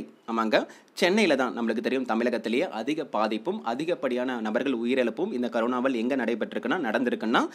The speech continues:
சென்னையில தான். சரிங்களா? அதனால இந்த சென்னையில பார்த்தீங்கன்னா, இந்த கரோனாவால் கடந்த ஒரு ஆண்டுகள்ல எண்ப-, அஹ், எட்டாயிரத்துக்கு மேற்பட்ட நபர்கள் வந்து இந்த மரணம் அடைந்திருக்காங்க. So, அவர்களை நினைவு கூறும் வகையிலும் கரோனா பேரிடரை வருங்கால சந்ததியினருக்கு தெரிவிக்கும் வகையிலும் தான்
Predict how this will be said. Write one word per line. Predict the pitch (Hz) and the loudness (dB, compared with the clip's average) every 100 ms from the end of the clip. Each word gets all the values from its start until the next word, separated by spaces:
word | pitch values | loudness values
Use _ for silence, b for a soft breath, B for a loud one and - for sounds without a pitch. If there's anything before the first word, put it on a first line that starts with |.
| B B B | B B B
சென்னையில | 170 139 113 104 | 2 4 4 2
தான். | 113 - | 0 -4
சரிங்களா? | 123 110 123 110 | -4 0 0 0
அதனால | 110 165 | 0 -2
இந்த | 156 120 | -4 -4
சென்னையில | - 143 170 147 | -2 0 2 0
பார்த்தீங்கன்னா, | 120 113 143 208 | 0 0 0 -2
இந்த | 123 120 | -2 2
கரோனாவால் | 127 135 123 120 113 | 2 2 2 0 0
கடந்த | 110 113 | -2 0
ஒரு | 107 131 160 | 0 2 2
ஆண்டுகள்ல | 120 147 120 113 175 320 - B B - 143 | 2 2 2 2 2 0 -6 B B 0 2
எண்ப-, | 190 254 240 143 | 4 2 0 -2
அஹ், | 123 117 113 113 120 | -2 -2 -4 -4 -2
எட்டாயிரத்துக்கு | 147 - 220 196 202 196 | 0 2 2 2 0 0
மேற்பட்ட | 143 107 113 151 113 | 0 0 -2 -2 0
நபர்கள் | 113 143 127 | 0 2 0
வந்து | 110 147 | 2 2
இந்த | 160 113 104 107 - | 2 2 0 -2 -2
மரணம் | 123 135 139 | 2 2 4
அடைந்திருக்காங்க. | 110 110 107 104 110 127 | 2 0 -2 -2 -2 -4
So, | 107 165 | -2 0
அவர்களை | 117 120 117 | 0 0 -2
நினைவு | 113 135 165 165 | -2 0 0 0
கூறும் | 139 135 113 | 0 2 2
வகையிலும் | 110 113 117 240 302 B - | 2 0 0 -2 -6 B 2
கரோனா | 180 226 202 - | 4 2 0 2
பேரிடரை | 139 139 117 139 214 117 | 4 4 4 2 0 0
வருங்கால | 127 190 214 175 185 - | 2 4 4 2 2 0
சந்ததியினருக்கு | 147 170 160 127 117 110 107 208 117 | 0 2 2 2 0 -2 -2 -2 0
தெரிவிக்கும் | 151 180 175 175 160 123 | 0 2 2 0 0 2
வகையிலும் | 117 107 113 | 2 2 2
தான் | 220 | 0